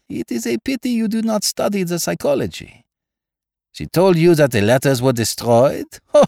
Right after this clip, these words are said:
la, la. Never does a woman destroy a letter if she can avoid it, not even if it would be more prudent to do so." "It's all very well," I said, my anger rising. "But you've made a perfect fool of me,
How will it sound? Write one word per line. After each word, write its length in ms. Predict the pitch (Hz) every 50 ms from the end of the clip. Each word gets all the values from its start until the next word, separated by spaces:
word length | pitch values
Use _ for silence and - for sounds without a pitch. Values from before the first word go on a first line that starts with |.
| _
la, 240 | - 131 120 104 92
la. 320 | 90 87 85 82 78 64 58 _ _ _ _ _ _ -
Never 480 | 214 208 214 208 196 180 165 180 165
does 220 | 151 156 160 135 143
a 100 | 156 151
woman 260 | 139 143 147 147 139
destroy 500 | 131 131 120 - - - 117 135 143 139 -
a 100 | - 107
letter 400 | 117 117 123 123 123 - 131 117
if 160 | 101 98 113
she 160 | - - 135 117
can 140 | 123 120
avoid 400 | 120 117 104 104 113 113 113 117
it, 260 | 147 175 - - - - _ _ _ _ _ _ _ _ -
not 280 | - 247 285 247 - - -
even 320 | 202 226 240 214 214 196
if 140 | 196 170 196
it 100 | 190 175
would 160 | 165 180 160
be 140 | 151 175 170
more 180 | 170 165 156
prudent 560 | 147 - - - 190 208 170 196 190 185 - - -
to 120 | - 170
do 220 | 151 120 113 98 87
so." 440 | - - - - - - - _ _ _ _ _ _ _ _ _ _ _ _ _ _ _ _ _ _ _ _ _ _ _ _ _ _ _ _ _ _ _ _ _ _
"It's 140 | - 104 -
all 180 | 123 120 117 104
very 260 | 113 120 113 110 104
well," 460 | 101 117 165 147 95 65 52 - _ _ _ _ _ _ _ _ _ _ -
I 80 | 62
said, 400 | 65 - - 67 64 58 - _ _ _ _ _ -
my 160 | 65 73 73 -
anger 360 | 98 98 90 78 76 69 67
rising. 540 | 71 82 76 76 71 69 - 50 - _ _ _ _ _ _ _ _ _ _ _ _ _ _ _ _ _ _ _ -
"But 120 | 117 113
you've 160 | 139 147 139
made 140 | 175 175 156
a 120 | 156 - 202
perfect 200 | 208 165 160 -
fool 300 | - - 277 294 202 131
of 140 | 107 95 107
me, 400 | 151 180 120 - - - 156